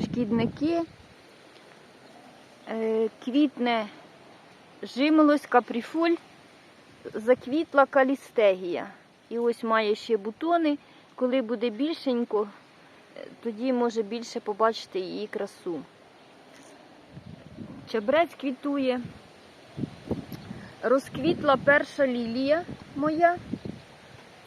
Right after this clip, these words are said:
Це з нових, від Флоріум. Е, дівчата, на пам'ять не дуже пам'ятаю, потім попідписую. Квітне Глорія Дей. Дуже шкоди квіти, бронзівка.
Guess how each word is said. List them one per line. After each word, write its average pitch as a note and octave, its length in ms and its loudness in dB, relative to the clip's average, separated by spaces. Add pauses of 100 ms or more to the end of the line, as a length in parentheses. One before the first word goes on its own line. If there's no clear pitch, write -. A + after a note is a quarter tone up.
Це C#4+ 260 8
з A3 140 -4
нових, B3+ 500 4 (220)
від A#3+ 200 -2
Флоріум. B3+ 680 4 (920)
Е, A#3 360 4
дівчата, C4 500 2
на B3 140 4
пам'ять C#4+ 420 6
не C4 100 6
дуже C4+ 280 2
пам'ятаю, C#4 760 6
потім C#4 380 2
попідписую. G#3+ 1080 0 (1500)
Квітне B3+ 460 0
Глорія B3+ 600 4
Дей. G#3 480 2 (1040)
Дуже C#4 380 2
шкоди C#4 440 4
квіти, A#3+ 460 2
бронзівка. A#3+ 920 4